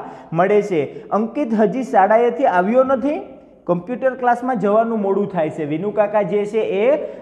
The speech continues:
અ, નીના બહેનને કહે છે કે "અંકિત હજુ શાળાએથી નથી આવ્યો? આજે એ કેમ હજુ ક્લાસમાં જવા માટે તૈયાર નથી થયો?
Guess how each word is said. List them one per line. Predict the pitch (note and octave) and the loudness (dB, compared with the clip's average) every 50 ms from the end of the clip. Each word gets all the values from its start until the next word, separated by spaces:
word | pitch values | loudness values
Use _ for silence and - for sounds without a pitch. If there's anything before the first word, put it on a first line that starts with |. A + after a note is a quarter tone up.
| - - | -8 -4
અ, | E3+ E3+ E3+ E3+ E3+ E3+ E3 E3 E3 D#3+ D#3+ D#3+ | -2 0 0 2 0 0 -2 -2 -2 -2 -4 -4
નીના | D#3+ D#3+ E3+ F#3+ A3+ C4 C#4 | -2 0 0 2 4 4 4
બહેનને | C4+ C#4+ C4 C4 C4+ C#4 C4+ C4+ | 4 4 4 2 0 0 0 0
કહે | C4+ C4 B3 A#3 A3 G#3 | 0 2 2 2 2 0
છે | G3 G#3 G#3+ G3 D#3+ | -2 -2 -2 -2 -2
કે | - - - - - - A3+ | -2 -4 -10 -12 -4 0 2
"અંકિત | G3+ F#3+ G3 F#3+ - B3+ C4 G#3 A3+ | 2 2 2 -2 -4 -6 -4 -2 0
હજુ | G#3+ G3+ F3+ B3+ | 0 0 -2 -2
શાળાએથી | A#3 - G#3 F3+ F#3+ G#3+ A#3 A#3+ B3 A#3 A#3+ C4 | -4 0 0 0 2 2 2 2 0 -2 -2 -2
નથી | A#3 A#3 A3+ A3+ C4+ C#4+ | -2 -2 -2 0 2 4
આવ્યો? | C#4+ C#4+ C#4+ C#4 C#4 D#4+ E4+ D#4+ - - - - - - - | 4 4 4 2 2 0 0 0 0 -2 -8 -14 -16 -10 -6
આજે | D#3 E3+ D3+ A#3 | -6 -4 0 2
એ | A#3+ A#3+ B3+ B3 A#3+ | 4 4 4 2 2
કેમ | D#4 D#4+ E4 D#4+ | 2 2 2 4
હજુ | C#4+ C#4 A3+ A3+ C4+ C4 | 2 0 0 0 -2 -4
ક્લાસમાં | - B3 A3+ A#3 A#3 - A#3+ A#3 B3 B3+ B3 A3+ | -2 -2 -2 -2 -4 -6 -8 -6 -4 -4 -4 -2
જવા | D#3+ G3 G3+ A3+ A#3+ A#3+ | -2 0 0 2 2 2
માટે | A#3+ A#3+ G3+ B3 A#3+ | 0 -2 -2 -4 -6
તૈયાર | A#3+ - G#3+ G#3+ A3+ A#3+ A#3+ | -4 -2 0 2 4 4 2
નથી | A#3+ A#3+ A3 - A#3+ A#3+ | 0 -2 -4 -4 -6 -8
થયો? | - A3 A3 A3 A3+ A#3+ B3 A#3+ A#3 | -6 -4 -2 0 0 0 0 -2 -6